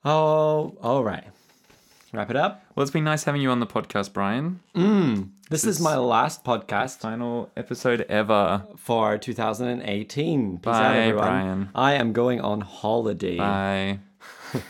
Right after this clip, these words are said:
Speaker 1: So I will actually be away and not in the country to even watch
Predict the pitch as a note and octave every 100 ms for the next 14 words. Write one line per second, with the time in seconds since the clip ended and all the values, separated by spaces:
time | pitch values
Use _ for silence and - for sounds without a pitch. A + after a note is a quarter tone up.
0 | - - - - - - _ _ - D#3
1 | C3 - C3+ C3 B2+ A#2+ - - - E3
2 | - D#3+ C3 C3+ A2+ C#3 D3 A#2 A2+ -
3 | _ _ _ - A2 A#2+ B2 - - -
4 | B2 A#2 - - B2 G#2+ - D3+ D#3 D#3
5 | D3 C#3+